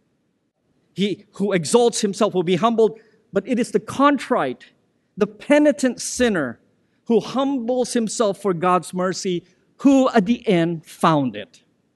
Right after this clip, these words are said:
I love what David said in Psalm fifty-one, verses one and seventeen.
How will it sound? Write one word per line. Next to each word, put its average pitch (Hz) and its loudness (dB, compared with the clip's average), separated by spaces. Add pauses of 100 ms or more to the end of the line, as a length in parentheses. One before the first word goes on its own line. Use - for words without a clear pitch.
(840)
I 160 -6
love 165 0
what 156 0
David 165 2
said 156 -2
in 151 -4
Psalm 170 -4
fifty-one, 185 -2
verses 147 -8
one 147 -4 (440)
and 143 -6
seventeen. 123 -6